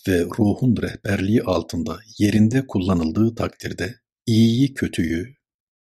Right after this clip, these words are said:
yararlıyı zararlıyı birbirinden ayırt edebilecek bir fonksiyon eda eder. Ne var ki, rasyonalistler aklı her şey saymış, günümüzün neorasyonalistleri de onu kitap ve sünnetin bile önüne çıkaracak ölçüde bir rükün yerine koymuşlardır.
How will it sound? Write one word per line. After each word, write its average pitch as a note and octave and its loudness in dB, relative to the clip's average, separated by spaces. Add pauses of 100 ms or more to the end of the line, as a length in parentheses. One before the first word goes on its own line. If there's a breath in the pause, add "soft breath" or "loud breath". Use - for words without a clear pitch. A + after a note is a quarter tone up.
(220)
yararlıyı A#2 2
zararlıyı F#2+ -2
birbirinden F#2+ 0
ayırt A2 2
edebilecek F#2+ -4
bir A#2 0
fonksiyon G2 -2
eda D#2 -4
eder. - -12 (560)
Ne C3+ 0
var A#2+ 0
ki, - -10 (760)
rasyonalistler A#2 2 (200)
aklı A2+ -6
her A#2+ 0
şey D#2+ -2
saymış, D#2 -6 (920)
günümüzün A#2 6
neorasyonalistleri F2+ 2
de F2 -6
onu G2+ 2
kitap - -4
ve G#2 -2
sünnetin G2 0
bile E2+ -4
önüne F#2 -2
çıkaracak G2+ -4
ölçüde F2+ -6
bir G2 -4
rükün - 2
yerine E2+ -2
koymuşlardır. E2+ -8